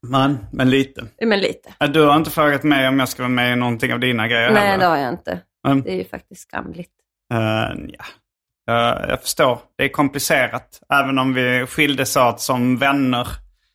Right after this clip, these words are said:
Speaker 1: så är det ju lite krångligt kanske.
Speaker 2: Det kan ju vara känsligt
Speaker 1: Ja.
Speaker 2: i nya relationer och sånt.
Speaker 1: Jo, absolut. Och jag tyckte det var lite krångligt för att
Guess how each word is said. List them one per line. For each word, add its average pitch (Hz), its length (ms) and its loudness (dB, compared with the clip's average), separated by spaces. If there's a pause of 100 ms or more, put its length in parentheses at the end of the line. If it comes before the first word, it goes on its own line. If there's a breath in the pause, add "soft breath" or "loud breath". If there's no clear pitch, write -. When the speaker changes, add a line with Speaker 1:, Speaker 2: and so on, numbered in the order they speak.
(160)
Speaker 1:
så - 140 -2
är 131 140 4
det 123 60 0
ju 123 120 0
lite 135 500 0
krångligt 139 540 2
kanske. 127 480 -4 (300)
Speaker 2:
Det 302 200 0
kan 320 160 0
ju 320 60 4
vara 320 100 4
känsligt 302 960 -2 (100)
Speaker 1:
Ja. 151 320 2
Speaker 2:
i 214 340 0 (320)
nya 220 360 -2
relationer 277 640 -4
och 196 80 -18
sånt. - 240 -16 (360)
Speaker 1:
Jo, 156 60 6
absolut. - 560 -2 (560)
Och 151 60 6
jag 160 140 6
tyckte - 180 -2
det 165 40 2
var 160 60 2
lite 170 360 0
krångligt 156 560 0
för 160 80 2
att 156 160 -2